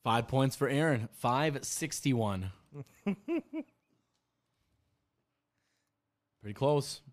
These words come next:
Speaker 1: Fifty-three forty-six. All
Speaker 2: Pretty
Speaker 1: he needs is
Speaker 2: close.
Speaker 1: a seven-pointer, Kev. You're good at that one. Here we go. Not the year he or his fans were hoping for. When will he transition from player to actor?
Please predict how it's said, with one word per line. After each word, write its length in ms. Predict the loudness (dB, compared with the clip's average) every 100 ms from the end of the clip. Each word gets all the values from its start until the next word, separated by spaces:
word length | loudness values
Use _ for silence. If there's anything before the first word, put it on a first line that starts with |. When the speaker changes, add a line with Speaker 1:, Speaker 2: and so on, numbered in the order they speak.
| _
Speaker 1:
Fifty-three 460 | -6 -4 0 2 2
forty-six. 760 | 2 -2 -2 0 0 0 -6 -16
All 60 | -20 -8
Speaker 2:
Pretty 180 | -2 2
Speaker 1:
he 40 |
needs 120 | 4
is 60 | 2
Speaker 2:
close. 60 | 2
Speaker 1:
a 40 |
seven-pointer, 600 | 0 0 -2 -2 -2 -6 -10 -8
Kev. 180 | -6 -6 -10
You're 140 | -6
good 120 | -4
at 80 | -4
that 120 | -6 -8
one. 200 | -10 -14 _ _ _ _ _ _ _ _ _ _ _ _ _ _ _ _ _
Here 100 | 0
we 60 | 4
go. 240 | 4 2 -8 0
Not 380 | 2 4 2 2
the 80 |
year 460 | 2 4 6 6 2
he 300 | -2 0 2
or 180 | 6 6
his 120 | 4
fans 320 | 2 2 2 2
were 80 |
hoping 280 | 2 4 2
for. 260 | 0 -2 -4 -10 _ _ _ _ _ _ _ _ _ _ _ _ _ _ _ _ _ _ _ _ _ _ 0
When 240 | 4 6
will 120 | 8
he 140 | 6 6
transition 560 | 4 4 4 4 2
from 160 | 2 0
player 340 | 2 2 2
to 180 | 0 -4
actor? 400 | -4 -4 -8